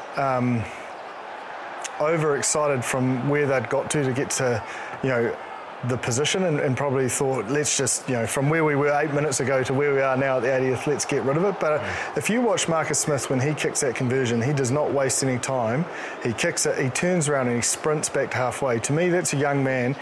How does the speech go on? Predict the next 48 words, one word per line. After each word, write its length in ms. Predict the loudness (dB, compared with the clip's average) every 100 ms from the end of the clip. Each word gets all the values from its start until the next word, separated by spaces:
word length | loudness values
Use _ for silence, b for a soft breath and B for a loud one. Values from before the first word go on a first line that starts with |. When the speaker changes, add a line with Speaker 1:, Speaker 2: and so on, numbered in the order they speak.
| B B
Speaker 1:
He 120 | 0 2
is 120 | 2
an 60 | 0
attacking 480 | 0 -2 0 0
player 380 | 0 0 2 2
and 140 | 0 0
he 100 | 0
was 140 | 0
going, 200 | 0 2
"I'm 140 | 2 2
gonna 160 | 0
come 220 | 0 0
down 180 | 2 2
here 180 | 0 0
and 80 | 0
score 220 | -2 -2
some 140 | -2 0
more 160 | 0
points 360 | 0 -2 -2 -2
and, 140 | -2
and 240 | 0 0 2
win 120 | 2
this 180 | 0 0
game." 240 | 0 0 -4 B B B
And 120 | 0 0
you 80 |
could 140 | 0 0
see 240 | 0 2
when 100 | 2
he 120 | 2
kicked 260 | 0 -2 0
it 80 | 0
out, 160 | 2
he, 180 | 0 -2 -2 -4
I 100 | -2
felt 280 | 0 0 2
like 180 | 2 2
it 100 | 2
might 220 | 2 0
have 100 | 0
been 140 | 0 0
a 40 |
directive 640 | 0 0 0 0 -4 -4 -14 B B B
because 280 | -2 0 0
he 80 |
was 160 | 0 0
not 140 | 0 2
happy. 520 | 0 0 0 -2 -4